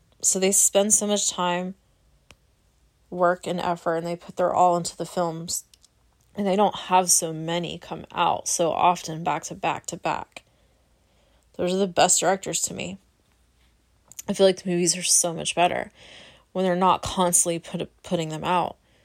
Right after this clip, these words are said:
And I don't know if anyone feels the same way or not, 'cause that's just an opinion, but it's the way that I see it. It's just what I've noticed.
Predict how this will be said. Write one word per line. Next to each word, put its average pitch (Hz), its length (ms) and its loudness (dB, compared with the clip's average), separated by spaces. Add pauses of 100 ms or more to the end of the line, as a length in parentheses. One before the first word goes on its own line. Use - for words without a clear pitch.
(200)
And 180 120 0
I 180 140 2
don't 170 340 -2
know 165 280 2
if 170 120 -2
anyone 175 320 -4
feels 170 300 -2
the 180 60 -2
same 190 260 0
way 185 300 0
or 196 100 0
not, 208 340 4
'cause 185 200 -6
that's 175 240 2
just - 180 -2
an 170 80 -4
opinion, 180 460 -2
but 185 100 -2
it's 165 160 2
the 175 100 -6
way 180 140 4
that 170 100 0
I 156 160 4
see 190 300 0
it. - 260 -4 (500)
It's - 140 4
just - 160 0
what 208 100 4
I've 185 220 2
noticed. - 800 -4